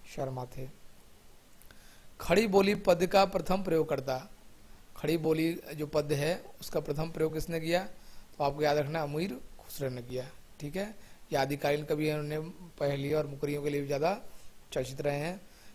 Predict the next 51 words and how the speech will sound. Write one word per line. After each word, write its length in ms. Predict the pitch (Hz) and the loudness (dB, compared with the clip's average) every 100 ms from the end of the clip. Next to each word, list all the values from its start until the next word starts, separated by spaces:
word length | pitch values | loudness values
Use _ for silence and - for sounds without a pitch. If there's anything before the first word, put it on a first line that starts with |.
| - | -2
खड़ी 220 | - 185 | 4 6
बोली 260 | 214 190 202 | 6 6 8
का 100 | 208 | 8
प्रथम 440 | 202 180 175 202 | 6 6 4 4
गद्य 260 | 170 160 170 | 6 6 8
रचना, 440 | 151 139 147 131 - - - - | 6 4 -4 -6 -10 -16 -18 -10
खड़ी 180 | 147 151 | -2 0
बोली 300 | 160 156 156 | 4 4 4
में 80 | 156 | 0
लिखी 180 | 151 147 | 0 0
गई 80 | 156 | 0
पहली 300 | 156 143 151 | 0 0 2
गद्य 200 | 147 151 | 2 2
रचना 280 | 143 151 | 2 0
कौन 240 | 147 151 143 | -2 -2 -2
सी 120 | 151 | 2
है, 140 | 165 190 - - - - | 4 4 -2 -18 -16 -6
तो 60 | - | 2
आपको 180 | 151 156 | 4 6
याद 140 | 156 | 6
रखना 160 | 156 160 | 6 4
है 60 | |
चंद 380 | 170 165 160 160 | 2 2 2 0
छंद 360 | 156 156 190 233 - - - - | 2 2 0 -4 -12 -20 -18 -14
वर्णन 360 | 143 147 151 151 | -2 0 0 0
की 80 | 156 | -2
महिमा, 300 | 151 160 175 | 0 0 0
जो 100 | 156 | 0
लिखी 280 | 151 139 | -2 -2
है 60 | 180 | -4
गंग 320 | 156 151 196 208 | -2 -2 -2 -2
कवि 240 | 160 131 127 | -2 0 -2
ने। 180 | 123 139 - - - - | -4 -10 -16 -18 -18 -4
रचना 280 | 151 - 170 | -2 2 2
का 140 | 170 | 4
नाम 160 | 170 170 | 4 4
है 80 | 175 | 4
चंद, 580 | - 165 170 175 190 180 | 4 4 2 -4 -8 -6
चंद 340 | - 165 170 165 | 0 0 0 -2
छंद 240 | 160 175 | 0 0
वर्णन 340 | 165 151 156 | 0 0 0
की 140 | 160 165 | -2 -2
महिमा, 440 | 147 151 180 233 - - - - - | -2 2 2 0 -6 -16 -20 -16 -2
और 100 | 160 | 4
लिखी 180 | 170 185 | 6 6
किसने 300 | 185 196 196 | 4 6 4
है, 80 | |
तो 140 | 208 175 | 4 4
लिखी 240 | 156 151 | 2 4
है 100 | 175 | 4
गंग 380 | 151 160 185 269 | 4 2 0 -2